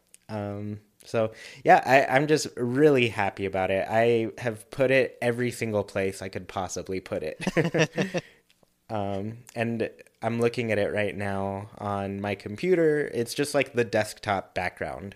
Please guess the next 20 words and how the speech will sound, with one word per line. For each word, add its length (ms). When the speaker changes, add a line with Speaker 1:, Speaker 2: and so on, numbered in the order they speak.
Speaker 1:
of 80
my 200
Speaker 2:
Nice. 40
Speaker 1:
computer. 400
So, 340
yeah, 200
it's, 240
it's 280
nice. 460
I 60
love 240
it. 200
<laughs> 100
Speaker 2:
Yeah, 300
it, 220
it 140
turned 260
out 180
awesome. 420
It 160